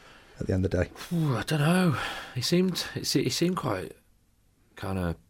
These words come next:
Speaker 1: It doesn't seem innocent the way he's saying it. Like we, we're talking, you mentioned the,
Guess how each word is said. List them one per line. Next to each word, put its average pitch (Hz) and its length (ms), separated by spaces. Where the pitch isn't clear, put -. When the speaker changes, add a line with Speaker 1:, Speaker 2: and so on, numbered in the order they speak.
Speaker 1:
It 139 100
doesn't 190 220
seem 160 260
innocent 127 440
the 127 80
way 117 140
he's 107 120
saying 117 260
it. 110 80
Like 127 180
we, 123 100
we're 127 120
talking, 139 280
you 117 60
mentioned 123 320
the, 104 100